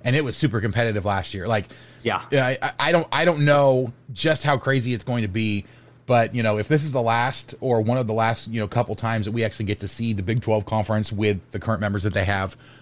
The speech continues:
Speaker 1: um, it's gonna be a heck of a way for them to go out with, you know, a, a, a wh-, a whole conference from top to bottom being as competitive and as good as they are this year. So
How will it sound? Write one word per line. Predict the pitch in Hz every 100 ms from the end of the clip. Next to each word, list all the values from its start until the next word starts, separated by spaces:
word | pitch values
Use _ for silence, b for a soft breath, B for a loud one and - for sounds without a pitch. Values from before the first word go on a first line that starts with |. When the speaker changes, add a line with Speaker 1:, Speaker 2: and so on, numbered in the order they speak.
| B
Speaker 1:
um, | 107 98 90
it's | -
gonna | 107 127 104
be | 107
a |
heck | 98 127 123
of |
a | 104
way | 101 98
for | 95 104
them | 101
to | 95
go | 101
out | 95 95 90 -
with, | 113 101 82 - -
you | 113
know, | 95 87
a, | - 117
a, | - 110 95 - _
a | 117
wh-, | 104 131 -
a | 120 123 -
whole | - 175
conference | - 147 131 107 -
from | 104
top | - 123
to | -
bottom | 95 104 98 92 B B B
being | - 123
as | 113 -
competitive | 101 - 127 123 113 76
and | 104
as | 95
good | 101 107
as | 98
they | 98
are | 92 92
this | 87 -
year. | - -
So | - 90